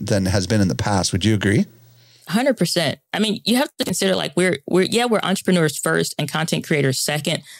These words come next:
Speaker 2: but that blend of becoming a content creating entrepreneur is kinda solidified now.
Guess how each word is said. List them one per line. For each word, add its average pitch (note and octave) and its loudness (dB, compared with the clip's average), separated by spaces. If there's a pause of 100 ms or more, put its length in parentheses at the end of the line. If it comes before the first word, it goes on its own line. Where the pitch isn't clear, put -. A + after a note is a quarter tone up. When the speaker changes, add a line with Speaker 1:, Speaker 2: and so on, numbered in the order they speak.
(140)
Speaker 2:
but E3+ -2
that E3 -2
blend F#3 2
of D#3 0
becoming D3+ 0
a C3 2
content D#3 -4
creating D#3 0
entrepreneur D3+ 0 (100)
is D3 0
kinda A2+ -2
solidified D3 0
now. C3 2